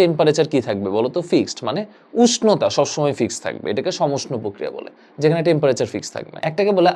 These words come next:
isobaric প্রসেস বা isopress। Isopress মানে যেখানে প্রেশার সবসময় কি থাকবে বলো? ফিক্সড। তাহলে দেখো সমচাপীয় প্রক্রিয়া, যেখানে প্রেশার কি থাকছে বলো? ফিক্সড। এরপর আমরা যদি বলি isochoric প্রসেস, মানে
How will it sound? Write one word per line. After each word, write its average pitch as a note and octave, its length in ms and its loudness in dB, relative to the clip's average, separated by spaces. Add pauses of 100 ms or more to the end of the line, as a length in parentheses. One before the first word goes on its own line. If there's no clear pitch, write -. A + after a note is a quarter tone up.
(160)
isobaric F3 600 6
প্রসেস F#3 300 2 (100)
বা F3 60 6 (220)
isopress। F3 640 2 (580)
Isopress F#3+ 500 4 (140)
মানে G#3+ 140 0 (100)
যেখানে F#3 240 2 (100)
প্রেশার F#3+ 360 6
সবসময় E3+ 400 -2
কি D3 120 2
থাকবে G#2 280 0
বলো? C#3+ 140 0 (140)
ফিক্সড। - 340 0 (140)
তাহলে F3+ 240 4
দেখো F#3 180 2 (380)
সমচাপীয় F#3 840 2
প্রক্রিয়া, A2 320 -2 (100)
যেখানে D#3+ 220 0 (100)
প্রেশার F3 360 2
কি F3+ 100 2
থাকছে D#3 340 -2 (120)
বলো? C3+ 140 0 (120)
ফিক্সড। - 320 -2 (160)
এরপর G3+ 260 4
আমরা A3 200 2
যদি G#3+ 200 4
বলি C3+ 140 2 (300)
isochoric G3 680 4 (100)
প্রসেস, - 380 -4 (200)
মানে E3 200 0